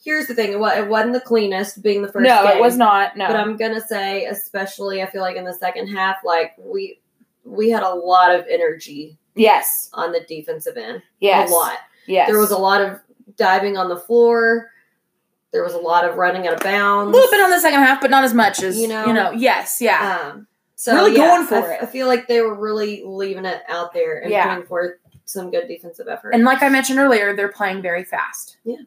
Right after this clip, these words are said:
Speaker 2: They're playing very
Speaker 1: Yeah.
Speaker 2: fast. They were, you know, they were pressing when they needed to, you know, pressuring when they needed to. Um, you know,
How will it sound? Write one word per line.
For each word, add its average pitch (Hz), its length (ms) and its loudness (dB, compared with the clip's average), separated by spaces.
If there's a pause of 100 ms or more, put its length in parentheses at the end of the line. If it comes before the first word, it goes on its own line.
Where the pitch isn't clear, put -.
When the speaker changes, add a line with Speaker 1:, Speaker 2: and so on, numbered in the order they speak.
(140)
Speaker 2:
They're 175 100 -10
playing 190 280 -4
very 185 160 4
Speaker 1:
Yeah. 185 60 -2
Speaker 2:
fast. - 340 -2
They 202 100 0
were, 180 280 -2
you 190 100 -8
know, - 220 -14 (320)
they 165 100 2
were 175 80 -6
pressing 240 400 2
when 226 120 4
they 220 120 2
needed 214 280 0
to, 226 120 -4
you 190 640 0
know, 160 80 -12
pressuring 214 600 0
when 202 120 -2
they 196 200 -2
needed 190 280 -2
to. 185 560 0 (340)
Um, 143 480 -8 (420)
you - 60 -16
know, 117 220 -18